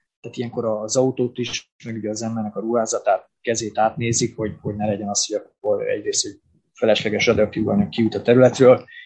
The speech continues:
illetve tényleg feltárni azt, hogyha esetleg valaki mégis belefutott valamibe, és kicsit mondjuk szennyezettebb lett. De abszolút nincs ez a, nincs ez a helyzet, mondom még egyszer, ugye ezt korábban is mondtam, hogy, hogy olyan jelentős,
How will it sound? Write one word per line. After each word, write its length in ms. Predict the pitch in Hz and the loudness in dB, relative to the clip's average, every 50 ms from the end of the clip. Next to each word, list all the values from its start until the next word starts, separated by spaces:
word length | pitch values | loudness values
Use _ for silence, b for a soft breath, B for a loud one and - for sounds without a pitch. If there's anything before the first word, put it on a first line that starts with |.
| B B | B B
illetve 300 | - 120 117 - - 107 | -4 -2 -2 -2 -2 -2
tényleg 440 | - - 117 113 107 107 101 - - _ - - | -2 0 2 2 2 0 0 -2 -8 _ -14 -2
feltárni 440 | - 110 107 101 104 - 104 98 101 | 2 2 2 4 4 2 0 0 0
azt, 140 | 98 - - | -2 -2 -4
hogyha 160 | - - 104 | -4 0 0
esetleg 320 | 101 101 - 101 104 104 | 2 2 0 0 -2 -2
valaki 260 | 101 101 98 - - | -2 -2 -2 -2 -4
mégis 340 | 104 104 101 95 98 - - | -4 -2 -2 -4 -4 -4 0
belefutott 460 | 107 101 101 98 - - - - - - | 2 2 2 0 -2 -8 -14 -16 -10 -4
valamibe, 520 | - - 214 208 208 214 208 196 196 - _ _ | 0 2 2 4 4 2 0 0 -2 -6 _ _
és 300 | - - - - - _ - - - - | -8 -8 -8 -8 -10 _ -14 -12 -10 -8
kicsit 280 | - - - - - | -4 -4 -4 -2 -2
mondjuk 260 | 107 110 101 101 107 101 | -2 -2 -2 -2 -2 0
szennyezettebb 580 | - 110 107 110 107 107 101 - - 98 98 | 0 0 0 0 0 -2 -4 -2 -4 -2 2
lett. 240 | 107 120 135 - - - B B B B B B B B B B B - | 4 4 4 4 2 -6 B B B B B B B B B B B -8
De 280 | - 131 131 123 120 | -2 2 4 6 8
abszolút 420 | 123 135 135 - - 147 135 123 92 | 8 6 6 6 6 6 6 6 4
nincs 200 | 135 131 110 - | 4 2 4 2
ez 120 | 120 110 | 2 4
a, 220 | 123 117 110 107 - | 6 6 6 4 0
nincs 200 | 127 131 127 - | -4 -4 -4 -2
ez 80 | 113 110 | 0 0
a 120 | 117 107 | 0 2
helyzet, 320 | 110 110 110 107 110 - - | 2 2 0 0 -2 -6 -8
mondom 240 | 117 113 110 113 113 | -8 -6 -6 -6 -4
még 200 | 113 110 110 110 | -4 -2 -2 -2
egyszer, 420 | 107 - - 113 107 110 - - _ _ 117 | -2 0 0 0 -2 -2 -4 -10 _ _ -4
ugye 100 | 113 117 | -2 -2
ezt 160 | 113 - - | -2 -2 -2
korábban 340 | - 113 113 107 107 107 101 | 2 2 4 4 4 2 -2
is 140 | 107 - - | -4 -4 -6
mondtam, 320 | 113 110 107 101 110 101 | -6 -4 -4 -2 -2 -2
hogy, 220 | 110 113 107 - - _ _ _ _ _ _ _ _ _ _ _ _ - - | 0 -2 -2 -2 -6 _ _ _ _ _ _ _ _ _ _ _ _ -20 -8
hogy 320 | - - 123 123 117 120 120 | -2 0 0 2 2 2 0
olyan 280 | 113 113 113 113 117 - | 0 0 0 -2 0 2
jelentős, 840 | 123 120 117 113 117 113 - 123 117 - - - - - - | 2 4 4 2 0 2 2 2 2 2 0 -2 -4 -8 -12